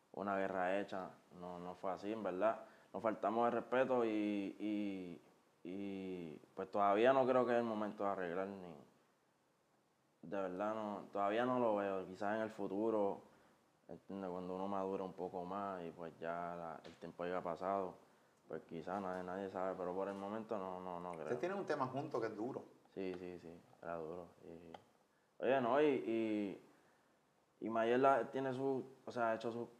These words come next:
Speaker 1: su, su, su tema, ¿entiendes? Y tiene su carrera y tiene su, a-, y, y hay que respetar la,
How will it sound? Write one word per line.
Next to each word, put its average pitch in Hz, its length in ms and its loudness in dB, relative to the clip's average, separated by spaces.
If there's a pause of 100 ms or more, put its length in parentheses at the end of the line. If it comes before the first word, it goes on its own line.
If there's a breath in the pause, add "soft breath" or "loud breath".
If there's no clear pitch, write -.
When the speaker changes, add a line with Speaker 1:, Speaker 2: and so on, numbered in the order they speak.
Speaker 1:
su, 110 240 -6
su, 104 300 -6
su 101 240 -10
tema, 110 340 -4
¿entiendes? 107 380 -6
Y - 20 -8
tiene 95 200 -6
su 101 140 -6
carrera 101 380 -2
y 95 60 -4
tiene 92 260 -8
su, 95 340 -8 (200)
a-, 90 180 -4 (100)
y, 92 280 -8 (240)
y 90 120 -8
hay 87 100 -6
que 98 120 -4
respetar 98 460 -2
la, 95 260 0